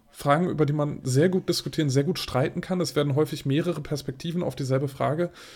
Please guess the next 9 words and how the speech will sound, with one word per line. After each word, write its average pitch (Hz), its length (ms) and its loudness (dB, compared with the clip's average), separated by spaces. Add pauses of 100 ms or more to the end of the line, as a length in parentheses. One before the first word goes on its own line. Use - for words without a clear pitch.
(240)
äh, 151 260 4
gezeigt - 760 -2
und, 143 600 2 (100)
ähm, 139 480 2
es - 180 -2
regt 175 160 2
zu - 80 0
Diskussionen 165 540 2
an, 165 260 -2